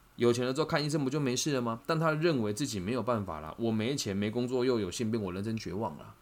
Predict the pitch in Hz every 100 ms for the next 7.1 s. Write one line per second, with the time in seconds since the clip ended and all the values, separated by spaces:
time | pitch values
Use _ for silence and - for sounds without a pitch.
0 | - - - - - 202 185 - 180 214
1 | 185 - 196 180 175 196 117 101 104 113
2 | 117 107 185 185 143 151 151 156 120 101
3 | 98 78 82 120 107 107 165 147 110 87
4 | 95 123 123 127 123 120 139 120 - 113
5 | 131 131 156 110 82 82 78 - - -
6 | 120 123 98 113 104 92 113 107 107 -
7 | 110